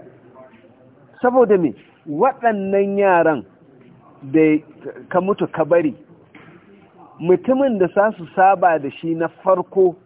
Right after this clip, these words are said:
bayan uwarsu, ita ce abokiyar zamanta. Da haka a wannan lokacin da ita ta mutu,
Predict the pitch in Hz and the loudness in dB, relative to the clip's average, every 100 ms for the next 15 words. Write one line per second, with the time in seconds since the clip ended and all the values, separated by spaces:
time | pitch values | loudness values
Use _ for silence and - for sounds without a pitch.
0 | _ 139 175 175 175 185 180 - - _ | _ -2 0 -2 0 0 0 -6 -16 _
1 | - 165 180 160 135 156 131 113 113 113 | -10 -6 -2 -2 0 -2 -4 -4 -4 -6
2 | 110 - _ _ _ _ - 117 - - | -10 -20 _ _ _ _ -20 -20 -20 -20
3 | - _ _ _ _ 349 _ _ _ _ | -20 _ _ _ _ -20 _ _ _ _
4 | _ _ _ _ _ _ _ 131 185 208 | _ _ _ _ _ _ _ -2 0 2
5 | 202 185 175 202 226 233 196 208 170 160 | 2 0 0 0 0 0 -4 -8 -6 -6
6 | 180 190 190 190 196 147 | -4 -4 -4 -4 -6 -8